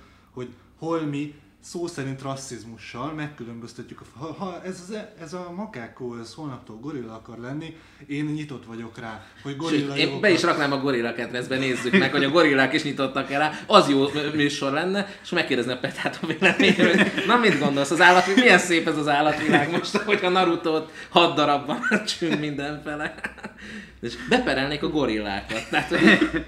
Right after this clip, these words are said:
Speaker 2: miért bántottátok Narutót? Na hát komolyan vesző, ez egy komoly jogi kérdés, tehát, ö, természetesen örülünk, hogy ennek a végére jutottak.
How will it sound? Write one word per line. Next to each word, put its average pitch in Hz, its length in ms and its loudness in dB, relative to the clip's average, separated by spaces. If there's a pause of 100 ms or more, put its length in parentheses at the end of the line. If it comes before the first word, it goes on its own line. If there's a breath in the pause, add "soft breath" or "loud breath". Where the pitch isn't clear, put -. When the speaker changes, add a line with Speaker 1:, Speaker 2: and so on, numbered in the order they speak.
(140)
Speaker 2:
miért 185 220 2
bántottátok 135 520 -4
Narutót? 117 760 -4 (3000 loud breath)
Na 113 80 -12
hát 120 260 -8
komolyan 113 380 -4
vesző, 110 280 -4
ez 117 60 -4
egy 131 80 -6
komoly 113 280 -6
jogi 104 300 -6
kérdés, 98 480 -8
tehát, 101 300 -10
ö, 107 240 -8
természetesen 110 500 -8
örülünk, 104 280 -4
hogy 101 140 -10
ennek 101 240 -8
a 104 60 -10
végére 95 400 -10
jutottak. 92 540 -14